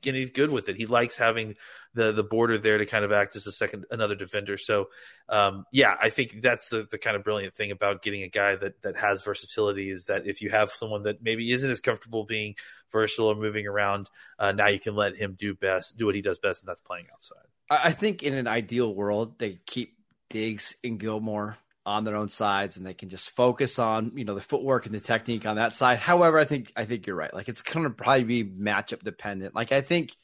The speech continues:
Speaker 2: if you get a real speedster, I don't know if you want Diggs necessarily playing that guy one-on-one in man coverage. But I would also say what,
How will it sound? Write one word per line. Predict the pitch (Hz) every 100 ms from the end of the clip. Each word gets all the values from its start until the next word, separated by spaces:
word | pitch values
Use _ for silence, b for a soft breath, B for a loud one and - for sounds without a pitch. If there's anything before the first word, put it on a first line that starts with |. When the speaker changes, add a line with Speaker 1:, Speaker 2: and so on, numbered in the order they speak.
| b b b b _ -
Speaker 2:
if | 139
you | 208
get | 254
a | 175
real | 117 131 135
speedster, | - - 113 123 - - 139 143 139 _ _ -
I | 139
don't | 147
know | 131 123 120
if | 104 92
you | 110
want | 104 101 - _ _ _
Diggs | - 107 107 - 117
necessarily | 107 104 107 - 113 113 131 139
playing | 135 - 127 135 139 139
that | 135 139
guy | 139 143 160 151 _ _ _
one-on-one | - 117 127 127 127 131
in | 123
man | 123 113
coverage. | 127 123 123 123 - b b b b -
But | 143
I |
would | 156
also | 175 214 156
say | - 120
what, | 113